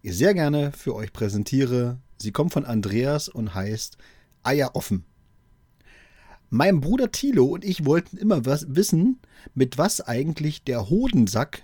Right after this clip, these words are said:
neben den Nüssen noch gefüllt ist. Also was haben wir gemacht? Wir haben den Sack meines Bruders mit Eis betäubt und ich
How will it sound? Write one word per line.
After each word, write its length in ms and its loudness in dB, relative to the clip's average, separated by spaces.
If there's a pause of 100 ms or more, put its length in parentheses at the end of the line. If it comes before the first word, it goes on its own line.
neben 380 2
den 220 4
Nüssen 420 2 (160)
noch 260 -2
gefüllt 480 0
ist. 300 -8 (840)
Also 220 2
was 160 0
haben 80 4
wir 80 4
gemacht? 460 -4 (720)
Wir 140 6
haben 180 4
den 180 4
Sack 240 0
meines 300 0
Bruders 500 0
mit 240 0
Eis 320 -2
betäubt 640 -4
und 220 -8
ich 280 0